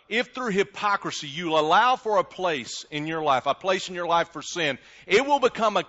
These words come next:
catalyst in your life. It will begin to produce something in your life. It will produce destruction. It will produce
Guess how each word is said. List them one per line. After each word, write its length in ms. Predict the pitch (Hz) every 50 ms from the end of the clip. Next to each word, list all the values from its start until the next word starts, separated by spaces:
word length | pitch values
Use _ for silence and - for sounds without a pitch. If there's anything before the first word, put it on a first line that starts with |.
| _ -
catalyst 720 | - - 220 220 233 247 233 185 151 143 139 139 - - 208
in 220 | 214 175 170 165
your 180 | 165 160 156 151
life. 340 | 151 156 147 123 101 90 - - - - -
It 100 | 180 233
will 120 | 262 277 -
begin 280 | 269 202 254 247 233 -
to 120 | - 190
produce 800 | - - 185 170 135 120 - - 208 240 240 220 - - - -
something 500 | - 190 170 160 151 - - 160 151 139 _ _ - _ _ _
in 360 | - 180 185 185 175 175 165 - _ _ _ _ -
your 260 | 131 135 151 151 139
life. 580 | 139 147 139 131 113 90 82 80 - - - _ -
It 160 | 170 196 208
will 140 | 202 190 175
produce 500 | - 170 160 135 131 175 180 175 - -
destruction. 920 | - 123 143 147 - - - - - 226 208 - - - - 139 139 151 -
It 160 | 175 196 196
will 140 | 190 185 170
produce 600 | - - 175 156 131 120 147 160 156 143 -